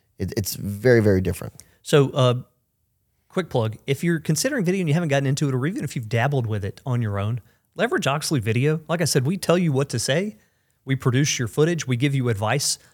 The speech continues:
Speaker 2: on the best way to, to look your
Speaker 1: Help
Speaker 2: best,
Speaker 1: you
Speaker 2: your
Speaker 1: with
Speaker 2: background, your
Speaker 1: equipment.
Speaker 2: equipment. That's, we've helped the vast majority of people who come to us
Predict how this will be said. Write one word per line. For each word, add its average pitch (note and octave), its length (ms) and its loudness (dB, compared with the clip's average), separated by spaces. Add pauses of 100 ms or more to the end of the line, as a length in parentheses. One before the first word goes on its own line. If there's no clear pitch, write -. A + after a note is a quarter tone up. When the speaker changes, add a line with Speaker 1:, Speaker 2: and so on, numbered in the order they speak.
(160)
Speaker 2:
on B2+ 180 0
the A#2+ 60 2
best B2 300 0
way B2 240 0
to, A2+ 340 -4 (160)
to A#2 80 -6
look A2 240 -4
your C#3+ 80 0
Speaker 1:
Help A2+ 120 6
Speaker 2:
best, A#2 100 2
Speaker 1:
you G2+ 60 4
Speaker 2:
your G2+ 100 4
Speaker 1:
with - 80 2
Speaker 2:
background, C#3 420 4
your A2+ 120 2
Speaker 1:
equipment. E3+ 400 2
Speaker 2:
equipment. - 180 -20 (340)
That's, A3+ 120 -8
we've A3+ 200 -2
helped - 260 -2 (600)
the C3 100 -4
vast F#3+ 340 2
majority E3 320 2
of B2+ 60 0
people D3+ 180 0
who C3 80 4
come C#3+ 200 2
to A2 120 0
us G#2+ 240 -2